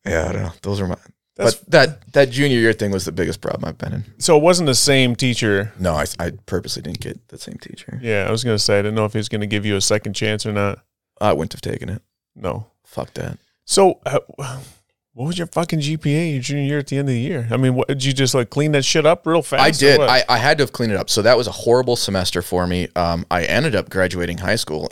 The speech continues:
Speaker 1: on honor roll with, like, a three something,
Speaker 2: You're so
Speaker 1: three six.
Speaker 2: smart, Kyle
Speaker 1: So,
Speaker 2: Crosby.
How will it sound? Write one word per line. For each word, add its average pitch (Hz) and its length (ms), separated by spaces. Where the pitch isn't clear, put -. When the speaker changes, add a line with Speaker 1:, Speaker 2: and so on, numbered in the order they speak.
Speaker 1:
on 82 220
honor 87 300
roll 82 340
with, 92 120
like, 78 120
a 82 80
three 101 320
something, 87 380
Speaker 2:
You're 110 360
so 104 180
Speaker 1:
three 95 80
six. - 100
Speaker 2:
smart, 87 580
Kyle 90 260
Speaker 1:
So, 101 40
Speaker 2:
Crosby. 92 760